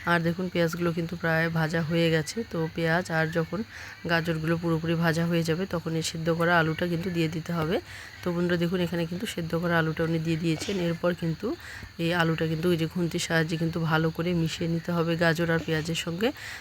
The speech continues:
আর আলুটাকেও কিন্তু খুব সুন্দরভাবে কিন্তু ভাজা করে নিতে হবে। তো বন্ধুরা দেখুন এখানে কিন্তু দু তিন মিনিট সময় কিন্তু ভালো করে এটা ভাজা করে নিয়েছেন। আর এখন এ-, দিয়ে দিচ্ছেন এখানে,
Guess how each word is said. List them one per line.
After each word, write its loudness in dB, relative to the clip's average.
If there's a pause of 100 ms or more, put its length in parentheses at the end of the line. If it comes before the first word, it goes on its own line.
(120)
আর 4
আলুটাকেও 0
কিন্তু 0
খুব -6
সুন্দরভাবে 0
কিন্তু -4
ভাজা 0
করে -2
নিতে -4
হবে। -2
তো -4
বন্ধুরা 0
দেখুন 0
এখানে -4
কিন্তু -2 (440)
দু 0
তিন 0
মিনিট 2
সময় -2
কিন্তু -2
ভালো 2
করে -4
এটা -4
ভাজা 0
করে -2
নিয়েছেন। -2
আর 0
এখন -2
এ-, -2
দিয়ে 2
দিচ্ছেন -2
এখানে, -2